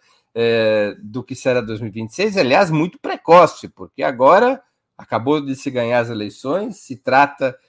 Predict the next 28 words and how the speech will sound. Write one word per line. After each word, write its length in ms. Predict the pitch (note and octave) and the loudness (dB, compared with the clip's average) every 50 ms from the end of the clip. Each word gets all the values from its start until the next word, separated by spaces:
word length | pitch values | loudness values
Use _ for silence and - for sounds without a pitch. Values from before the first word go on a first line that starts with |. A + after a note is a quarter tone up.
| _ _ _ | _ _ _
de 120 | - A#2 G#2+ | -14 -8 -4
garantir 560 | A2+ B2 A#2+ A#2 G#2+ G#2+ G#2+ - - B2 A#2 | -2 -2 0 -2 -4 -6 -8 -8 -6 -4 -4
a 60 | G2+ | -4
posse, 540 | - - - B2+ C#3+ E3+ F#3+ F3+ - - C#3+ | -4 -2 2 4 4 4 4 2 -2 -6 -8
evitar 440 | B2 F#2 G2+ G2 _ - A#2 A#2 A#2+ | -8 -8 -10 -12 _ -2 -2 -2 -2
que 100 | - B2 | -2 -8
o 40 | G2+ | -12
bolsonarismo 920 | F#2 G#2 G#2 - A#2 G#2+ G#2+ G2+ G2 G#2 A#2 A#2 G#2+ A2+ A2+ G#2+ G#2 _ _ _ _ _ _ _ | -12 -12 -12 -10 -8 -6 -6 -4 -4 -4 -6 -8 -8 -10 -10 -12 -12 _ _ _ _ _ _ _
provoque 560 | - - A2+ A2 G2+ G2+ A2+ A2+ A2 - - - | -10 -8 -6 -6 -2 0 0 0 0 -2 -6 -14
qualquer 400 | - A2+ G#2+ G#2 - A#2+ G#2+ F#2+ | -10 -10 -10 -8 -6 -6 -6 -4
risco 600 | F#2 B2 C#3+ F#3+ F#3 F#3+ - - - D3+ C#3 B2+ | -4 -4 -4 -4 -6 -8 -12 -10 -4 0 0 2
à, 460 | A#2+ A#2 A2+ A2+ G#2+ G#2+ G#2 G2+ - - - - _ | 2 2 0 0 0 0 -2 -2 -4 -8 -20 -18 _
à 160 | - G#2 G2+ | -8 -8 -8
transição, 960 | F#2 - _ - A2 A2 G2+ G#2 G#2 G2 - - A#2+ A#2+ A#2+ A#2 A2 G2 - _ _ _ _ _ _ _ - | -8 -10 _ -10 -10 -10 -10 -10 -12 -12 -8 -4 -2 0 0 0 -2 -4 -8 _ _ _ _ _ _ _ -10
eh, 140 | G#2 G#2 G#2 | -8 -8 -8
para 240 | - - - A2 | -8 -8 -8 -6
o 40 | A2 | -6
novo 260 | A2 A2+ A2+ A2+ A#2+ | -4 -2 -4 -4 -4
governo 540 | C3 C#3 D3 C#3 A#2+ C#3+ E3 G#3+ C#4+ E4 F#4+ | -2 0 0 0 0 0 0 0 0 0 0
e, 80 | A4 G#4 | 0 0
fundamentalmente, 760 | - - F#4+ G#4 A#4+ B3 G3 F#3+ - - - C#3 F#3 F#3 - | 0 -4 -4 -2 -2 -2 -2 -2 -2 -2 -2 -2 -2 -4 -4
fazer 240 | - D3 C3+ D#3 | -4 -4 -4 -4
com 180 | C#3+ D#3 E3+ D#3+ | -6 -6 -8 -8
que 80 | - - | -10 -8
o 60 | F3+ | -4
governo 380 | E3 B2 G#2 A2+ B2 C#3 D3+ | -2 -2 0 2 0 0 0
dê 120 | D#3 F3 E3 | -2 -4 -6
certo 680 | E3 - - - A#2+ C#3 C#3 C3+ - - - B2+ B2+ | -6 -6 -2 2 4 4 4 4 0 -8 -14 -16 -16